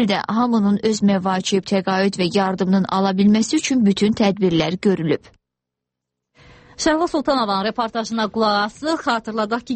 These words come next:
Speaker 2: yeni il ərəfəsində həmkarlarımız yeni il ovqatlı reportajlar hazırlayıblar. Ə, xəbərətərin də iki gün, e, canlı efirdə olmayacaq, amma xəbərətərin xüsusi bayram pra-, ə, buraxılışlarını da dinləmək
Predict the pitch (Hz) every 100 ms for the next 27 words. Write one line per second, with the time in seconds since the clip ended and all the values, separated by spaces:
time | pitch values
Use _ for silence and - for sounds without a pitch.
0 | 233 220 220 190 190 208 202 233 247 247
1 | 185 190 185 190 185 190 214 262 285 277
2 | 226 208 226 196 180 180 180 - 240 196
3 | 196 185 180 - 202 185 175 180 180 190
4 | 185 233 247 262 - - - - 208 190
5 | 190 202 196 180 127 185 220 208 214 233
6 | 233 233 185 147 175 190 220 196 226 247
7 | 240 185 202 190 208 196 196 190 202 202
8 | 196 190 262 269 214 220 262 190 180 175
9 | 180 220 233 208 190 226 214 196 202 -
10 | 170 175 180 170 170 185 175 180 - 180
11 | 170 196 226 226 - _ 240 214 202 202
12 | -